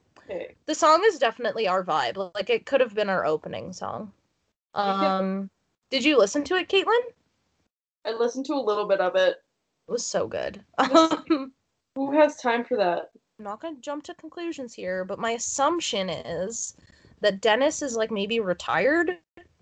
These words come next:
Speaker 1: Oh,
Speaker 2: and, like,
Speaker 1: okay.
Speaker 2: an O G Torrington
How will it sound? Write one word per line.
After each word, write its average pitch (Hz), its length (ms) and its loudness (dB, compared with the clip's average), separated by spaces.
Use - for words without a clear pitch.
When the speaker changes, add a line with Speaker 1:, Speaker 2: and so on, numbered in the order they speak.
Speaker 1:
Oh, 226 300 8
Speaker 2:
and, 233 180 8
like, 220 160 12
Speaker 1:
okay. 196 220 -6
Speaker 2:
an 240 240 2
O 226 240 10
G 226 340 0
Torrington 214 1300 -2